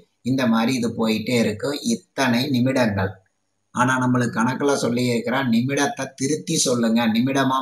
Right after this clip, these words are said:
மாத்துங்க. பாத்தீங்கன்னா, புள்ளிக்கு அந்த பக்கம் அஞ்சு மற்றும் ஐந்தை விட பெருசா இருந்தா ஒன்ன சேர்த்தலாம். இங்க எட்டுன்னு இருக்கிறதுனால இங்க சேர்த்திட்டோம்னா,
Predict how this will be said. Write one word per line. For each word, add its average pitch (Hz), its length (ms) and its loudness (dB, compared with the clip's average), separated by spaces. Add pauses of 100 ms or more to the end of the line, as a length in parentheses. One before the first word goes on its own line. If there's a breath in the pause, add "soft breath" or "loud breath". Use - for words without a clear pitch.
மாத்துங்க. 110 400 -2 (640)
பாத்தீங்கன்னா, 131 440 -2
புள்ளிக்கு 143 500 0
அந்த 123 340 0
பக்கம் 127 380 -4
அஞ்சு 135 720 0
மற்றும் 139 400 -4
ஐந்தை 131 400 -2
விட 135 240 -4
பெருசா 131 320 -2
இருந்தா 131 340 -2
ஒன்ன 120 200 -4
சேர்த்தலாம். 120 580 -2 (300)
இங்க 117 180 0
எட்டுன்னு 117 580 0
இருக்கிறதுனால 120 520 0
இங்க 120 300 -2
சேர்த்திட்டோம்னா, 107 840 -2